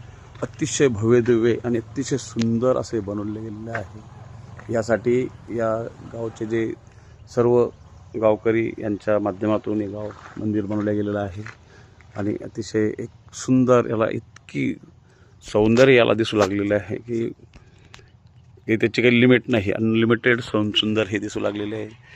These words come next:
आणि नक्कीच असं वाटलं की बा, कुठेतरी माझ्या गावचं मंदिर आहे आणि मला ते बघायचं आहे. मी जरी छत्रपती संभाजीनगर राहत असेल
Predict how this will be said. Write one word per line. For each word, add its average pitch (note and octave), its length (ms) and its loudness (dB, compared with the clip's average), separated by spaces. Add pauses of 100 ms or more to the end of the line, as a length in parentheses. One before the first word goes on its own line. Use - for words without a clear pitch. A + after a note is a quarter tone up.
(240)
आणि G#2+ 100 -4
नक्कीच A2 400 -2
असं - 200 -4
वाटलं A2 260 -2
की G#2+ 60 -8
बा, G#2+ 160 -2
कुठेतरी A2 440 -6
माझ्या A2 280 0
गावचं G#2 360 -4
मंदिर A2 280 -4
आहे G#2+ 120 2
आणि G#2+ 160 -4
मला G#2 200 -4
ते A2 260 -6 (1400)
बघायचं A2 500 2
आहे. G#2 260 0 (280)
मी A2 300 0 (600)
जरी A#2 160 -2
छत्रपती A2+ 400 -4
संभाजीनगर G#2+ 520 -2
राहत G#2+ 220 -2
असेल G#2 280 -2